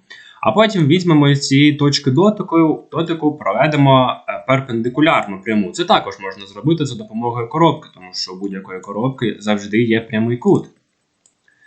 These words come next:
А, а потім ми зробимо такі самі дії, але вже в іншому місці. Е, проведемо ще одну якусь пряму.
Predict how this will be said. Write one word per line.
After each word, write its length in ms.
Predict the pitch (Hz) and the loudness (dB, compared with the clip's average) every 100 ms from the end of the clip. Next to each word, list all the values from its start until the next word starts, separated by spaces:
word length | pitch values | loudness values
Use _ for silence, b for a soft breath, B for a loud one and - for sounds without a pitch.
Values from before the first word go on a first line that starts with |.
| B B B B B B - | B B B B B B -14
А, 220 | 92 90 85 - | -10 -10 -6 -2
а 100 | 180 | 0
потім 380 | 139 120 165 | 2 4 4
ми 100 | 175 | 4
зробимо 380 | 165 170 175 156 | 4 2 4 4
такі 280 | - 127 143 | 2 0 0
самі 320 | 143 120 113 | 0 -2 -2
дії, 280 | 104 107 175 | -2 0 2
але 260 | 170 123 151 | 2 0 -2
вже 180 | 135 | -2
в 180 | 123 123 - | -2 -4 -2
іншому 440 | 127 135 127 123 | 0 0 -4 -2
місці. 420 | 139 139 - - _ _ _ _ _ _ _ _ - - | 0 0 -2 -16 _ _ _ _ _ _ _ _ -20 -10
Е, 220 | 101 92 92 | -6 -6 -2
проведемо 400 | 117 139 151 135 | 2 4 6 4
ще 260 | - - | 2 -2
одну 300 | 92 87 92 | -2 -2 -6
якусь 240 | 90 - 101 | -6 -8 -12
пряму. 580 | - 92 87 98 160 | -8 -6 -4 -4 -6